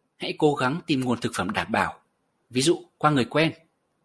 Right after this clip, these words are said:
từ các vùng nông thôn có truyền thống chăn nuôi trồng trọt, thịt từ các con vật ăn thức ăn tự nhiên,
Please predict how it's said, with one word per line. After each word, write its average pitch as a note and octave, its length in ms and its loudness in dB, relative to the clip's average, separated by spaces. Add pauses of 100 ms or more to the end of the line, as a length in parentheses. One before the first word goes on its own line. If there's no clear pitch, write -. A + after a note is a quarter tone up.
từ B2+ 100 0
các D#3+ 160 0
vùng A#2+ 160 2
nông C#3 160 2
thôn D3 220 2
có C3+ 100 -4
truyền A#2+ 200 0
thống A2+ 260 0
chăn C#3+ 200 0
nuôi C#3+ 140 4
trồng A2+ 160 -2
trọt, G#2 200 2 (640)
thịt B2+ 240 4
từ - 120 -2
các - 100 -2
con D3 160 2
vật B2+ 160 0
ăn C3+ 160 -2
thức D#3+ 120 -4
ăn D#3+ 160 0
tự C3+ 80 -2
nhiên, C#3+ 380 4